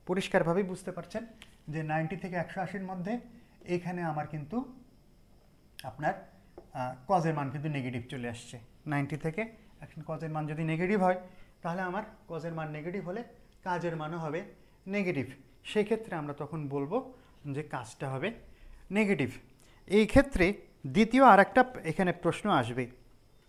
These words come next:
সেটা হচ্ছে, উম, যে কাজের মান যদি নেগেটিভ হয়, তাহলে, আহ, কত দূর পর্যন্ত যাবে অ্যাঙ্গেল? অ্যাঙ্গেলটা কিন্তু আমরা এখানে একশো আশি পর্যন্ত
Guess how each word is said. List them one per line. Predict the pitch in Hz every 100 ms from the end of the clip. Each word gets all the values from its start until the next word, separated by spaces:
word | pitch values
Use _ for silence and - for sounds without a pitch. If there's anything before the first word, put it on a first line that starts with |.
| - - - - _ - - -
সেটা | - 190 226
হচ্ছে, | 214 - 160 143 - - - _
উম, | 165 156
যে | 143 151
কাজের | 147 - 160 160 190
মান | 170 160 160
যদি | 165 190
নেগেটিভ | 156 165 214 269
হয়, | 202 139 156 - - - - _ -
তাহলে, | 156 165 196 220 165 160 - - - - - -
আহ, | 156 151 147 -
কত | 240 247
দূর | 240
পর্যন্ত | 233 214 214 208
যাবে | 185 185 190
অ্যাঙ্গেল? | 180 175 175 175 - - - _ -
অ্যাঙ্গেলটা | 175 196 220 214
কিন্তু | 202 170 160
আমরা | 160 139
এখানে | 139 143 156 208 - - - - - -
একশো | 151 -
আশি | 156 131
পর্যন্ত | 165 156 135 135 220